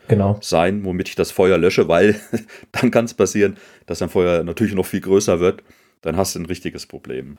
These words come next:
Speaker 2: Ja, machst, was hast du zum Beispiel? Hast du auch genug Wasser dabei?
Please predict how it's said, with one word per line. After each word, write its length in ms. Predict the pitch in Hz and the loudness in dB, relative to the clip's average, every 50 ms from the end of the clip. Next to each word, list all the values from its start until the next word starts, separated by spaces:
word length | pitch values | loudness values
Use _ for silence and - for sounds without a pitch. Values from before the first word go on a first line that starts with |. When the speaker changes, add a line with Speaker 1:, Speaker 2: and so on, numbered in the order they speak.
| _ _ - | _ _ 0
Speaker 2:
Ja, 300 | 95 95 92 - - - _ _ _ - | 2 2 2 2 0 -6 _ _ _ -4
machst, 340 | 95 95 104 - - - - | -2 -2 -2 -2 -4 -10 -8
was 220 | 92 82 101 104 - | -6 -4 -2 -2 -2
hast 160 | 110 107 - 180 | -4 -4 -2 -4
du 100 | 185 160 | -4 -4
zum 160 | - 104 87 | -4 -6 -6
Beispiel? 400 | 80 78 76 - - - 73 78 | -4 -6 -6 -6 -12 -12 -10 -10
Hast 160 | 90 - - | -10 -4 -2
du 60 | 87 | 2
auch 260 | 65 95 127 - - - _ _ - | 2 2 2 0 -4 -20 _ _ -10
genug 220 | - 90 85 - | -8 -8 -8 -4
Wasser 220 | - - - - 139 | -4 -4 -2 -2 -2
dabei? 380 | 143 139 143 143 147 147 147 | -2 -4 -6 -8 -10 -10 -12